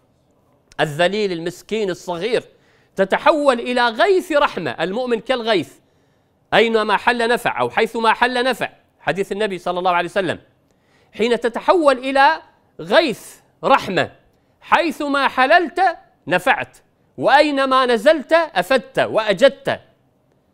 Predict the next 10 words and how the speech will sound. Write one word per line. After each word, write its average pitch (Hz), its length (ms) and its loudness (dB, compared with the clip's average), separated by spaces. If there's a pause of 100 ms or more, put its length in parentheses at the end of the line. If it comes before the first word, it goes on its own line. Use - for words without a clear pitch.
(180)
فاعلم 156 440 -4
أنك 147 400 -6
غارق 214 880 0
في 165 300 -4
رحمات 143 520 -4
الله 139 360 -6
عز 127 200 -10
وجل 131 360 -8 (240)
في 262 200 -2
دنياك 285 600 -2